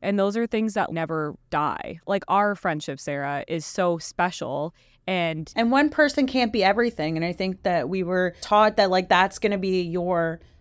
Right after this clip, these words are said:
Speaker 2: person, your other half, and they're gonna fulfill you, when, like, fulfillment isn't just, it can't be one person that provides all that. It's so toxic to think that, 'cause then you have such unrealistic expectations.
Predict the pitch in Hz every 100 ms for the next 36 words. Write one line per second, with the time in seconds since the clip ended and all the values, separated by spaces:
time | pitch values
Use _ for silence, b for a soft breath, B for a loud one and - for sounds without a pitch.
0 | b - 220 - 165 - - - 180 196
1 | 196 185 175 170 185 180 180 165 170 170
2 | 170 151 160 160 160 151 151 b b -
3 | 196 214 214 202 180 - - b - 196
4 | 196 190 190 190 - - - 214 - -
5 | 185 220 226 214 185 170 180 175 190 165
6 | - 170 156 156 151 147 123 139 - 214
7 | 208 175 180 185 - 170 165 156 175 165
8 | 165 165 - 175 196 196 - - 180 185
9 | - - 208 190 180 165 - - 170 -
10 | 175 - 170 - 160 - 185 -